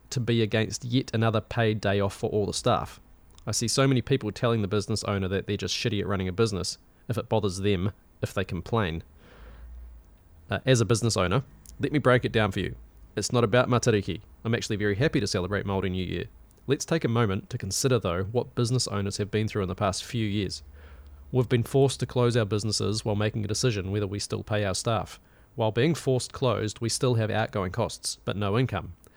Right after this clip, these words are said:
Labour, which is Jacinda Ardern's party, Jacinda Ardern being the New Zealand socialist running the country,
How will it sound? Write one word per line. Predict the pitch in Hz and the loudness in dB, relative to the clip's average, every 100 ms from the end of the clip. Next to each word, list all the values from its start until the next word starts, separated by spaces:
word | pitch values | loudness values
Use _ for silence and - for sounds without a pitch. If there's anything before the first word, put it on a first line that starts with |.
| - - | -20 -8
Labour, | 104 127 104 110 151 _ - - _ _ | 4 4 6 4 0 _ -20 -20 _ _
which | - - | -8 -2
is | 98 85 | -2 -2
Jacinda | - - 104 90 87 | -4 -2 0 0 0
Ardern's | 80 90 87 - | 0 0 0 -4
party, | - 90 95 147 135 | -6 -2 -2 -2 -6
Jacinda | - 76 78 76 | -6 -6 -4 -4
Ardern | 90 85 | -2 -2
being | 85 87 85 - - - - - | -2 -2 -2 -8 -16 -20 -20 -8
the | - 95 90 | -2 0 0
New | 98 101 | 0 0
Zealand | 101 104 92 90 | 2 2 2 0
socialist | 127 113 110 101 - | 2 2 0 -2 0
running | 131 143 | 2 2
the | 92 | 2
country, | 123 127 160 | 0 0 -2